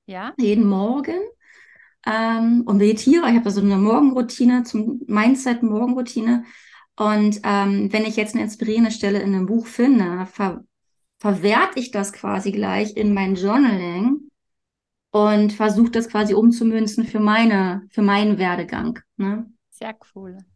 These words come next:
Speaker 1: Ja,
Speaker 2: Mhm.
Speaker 1: sehr cool. Ich hab, ich hab mir sogar mal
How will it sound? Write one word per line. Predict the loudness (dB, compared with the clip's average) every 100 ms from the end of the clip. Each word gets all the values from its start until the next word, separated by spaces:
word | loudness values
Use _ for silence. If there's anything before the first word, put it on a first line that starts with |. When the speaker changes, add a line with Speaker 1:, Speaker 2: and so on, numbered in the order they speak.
| _
Speaker 1:
Ja, | -8 -4 -4
Speaker 2:
Mhm. | -8 _
Speaker 1:
sehr | -14 -14 -16
cool. | -16 -16 _ _ _
Ich | -8 -4
hab, | -4 -8 -18
ich | -10 -6
hab | -6
mir | -6 -8
sogar | -10 -6 -6 -6 -8
mal | -8 -6 -8 -12